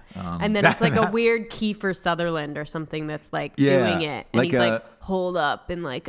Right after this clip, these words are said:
Speaker 2: and he's like, "He just wants money." He'll, he'll take the money to stop.
Speaker 1: Yeah, like a shaved head Kiefer, Ke-, Kiefer
Speaker 2: Yeah,
Speaker 1: Sutherland.
Speaker 2: and
Speaker 1: Yeah.
Speaker 2: older. We'll have to make this movie later.
Speaker 1: Yeah. Yeah,
Speaker 2: Because
Speaker 1: we
Speaker 2: I
Speaker 1: will.
Speaker 2: want him to be older.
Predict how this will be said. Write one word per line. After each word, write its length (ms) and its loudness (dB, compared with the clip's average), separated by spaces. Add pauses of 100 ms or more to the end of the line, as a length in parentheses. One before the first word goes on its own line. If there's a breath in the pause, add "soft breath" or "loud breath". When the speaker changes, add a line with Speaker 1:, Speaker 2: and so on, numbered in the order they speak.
Speaker 2:
and 80 -4
he's 160 -4
like, 160 -6
"He 100 -8
just 200 -10
wants 260 -10
money." 220 -8
He'll, 260 -4
he'll 140 -6
take 220 -6
the 60 -6
money 280 -2
to 100 -12
stop. 560 -4
Speaker 1:
Yeah, 280 2
like 160 0
a 40 2
shaved 480 0
head 280 -2
Kiefer, 380 0 (120)
Ke-, 280 -2
Kiefer 280 0
Speaker 2:
Yeah, 160 2
Speaker 1:
Sutherland. 300 -2
Speaker 2:
and 120 0
Speaker 1:
Yeah. 120 0
Speaker 2:
older. 320 0
We'll 160 -2
have 180 -2
to 80 -6
make 200 -4
this 180 -8
movie 280 -6
later. 640 -8 (100)
Speaker 1:
Yeah. 100 2 (440)
Yeah, 120 -2
Speaker 2:
Because 160 0
Speaker 1:
we 40 0
Speaker 2:
I 80 0
Speaker 1:
will. 60 -2
Speaker 2:
want 180 0
him 120 -4
to 140 -8
be 160 -8 (180)
older. 840 -2